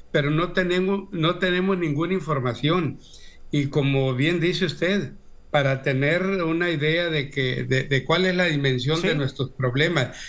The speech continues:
Speaker 1: y por el otro lado, para tenerle confianza a los informes que nos dan la autoridad, pues se requiere que también
Speaker 2: Sin duda.
Speaker 1: sepamos qué producto hubo, qué saldo hubo con la llegada y salida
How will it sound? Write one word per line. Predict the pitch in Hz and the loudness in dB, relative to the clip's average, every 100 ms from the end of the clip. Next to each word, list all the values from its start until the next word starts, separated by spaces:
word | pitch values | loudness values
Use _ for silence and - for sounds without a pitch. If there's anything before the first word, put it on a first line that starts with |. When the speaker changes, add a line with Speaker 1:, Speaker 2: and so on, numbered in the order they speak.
| - | -2
Speaker 1:
y | 151 | 0
por | 143 135 | 2 2
el | 131 | 4
otro | 160 180 190 | 0 2 0
lado, | 165 175 180 151 | 2 2 0 2
para | 147 139 143 | 2 2 0
tenerle | 131 165 190 190 | 0 0 0 -2
confianza | 170 143 147 160 185 - 131 110 - - - - | -4 -4 0 2 2 0 -4 -4 -10 -16 -10 0
a | 139 | 2
los | 139 131 - | 2 0 0
informes | 127 123 156 180 180 156 | 0 0 0 2 0 0
que | - 139 | 0 0
nos | 127 | 0
dan | 131 165 175 | 0 0 0
la | |
autoridad, | 151 135 139 131 131 165 196 196 - - | -2 0 0 2 2 2 -2 -6 -14 -6
pues | 143 127 | -2 2
se | 135 | 2
requiere | 131 127 147 175 | 2 0 2 2
que | 196 | 0
también | 180 156 143 160 170 | -2 0 0 0 0
Speaker 2:
Sin | 160 | 0
duda. | |
Speaker 1:
sepamos | 160 156 160 175 175 - - - - | 2 0 0 -2 -4 -10 -20 -20 -4
qué | 160 160 | 0 0
producto | 175 160 160 202 202 160 | 0 2 2 0 0 0
hubo, | 175 185 160 131 - - - - | 0 0 -2 -4 -6 -16 -20 -6
qué | 160 170 | -2 0
saldo | - 180 196 175 | 2 2 2 2
hubo | 170 185 175 | 0 0 -2
con | 151 147 | -2 0
la | 135 | 0
llegada | 131 127 156 175 | 2 2 0 0
y | 165 | -4
salida | 143 135 131 156 156 160 - | -2 0 0 0 0 0 -6